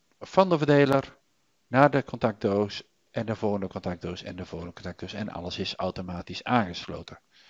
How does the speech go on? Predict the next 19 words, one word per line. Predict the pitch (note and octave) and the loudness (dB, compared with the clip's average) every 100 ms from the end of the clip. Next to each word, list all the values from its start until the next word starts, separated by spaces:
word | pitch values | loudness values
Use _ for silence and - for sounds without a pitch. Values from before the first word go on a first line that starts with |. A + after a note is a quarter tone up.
| - - - - - - - - - - - - - _ _ _ _ _ - - - - - - - - _ _ | -20 -20 -20 -20 -20 -20 -20 -20 -20 -20 -20 -20 -20 _ _ _ _ _ -20 -20 -20 -20 -20 -20 -20 -20 _ _
Nou, | - - - - - - | -6 -6 -2 -2 -2 6
wat | C3+ A#2 | 6 8
ook | F3+ F#3 | 6 8
een | |
hele | D#3+ F3+ F#3+ F3+ | 10 10 10 10
mooie | E3+ F3 E3+ D#3 | 8 8 8 8
wijziging | D#3+ D3+ D3 D3+ | 6 4 2 2
is, | D3+ | 2
we | - | 0
kunnen | - C#3+ C#3+ | 0 2 6
tegenwoordig, | C#3+ B2+ C3 C3 C3 | 4 4 4 4 4
vroeger | - D3 C#3+ | -2 0 2
waren | C3+ | 2
wandcontactdozen | C3 C3 - C3+ B2 B2 A#2 A2+ A2 | 0 -2 -2 -2 0 0 0 -4 -2
bij | A2+ | -2
ons | A2+ | -2
gewoon | B2 A2+ | -4 0
zestien | B2 - A2+ | 0 2 0
ampère. | A2+ C3+ C3 C3+ | 4 6 6 4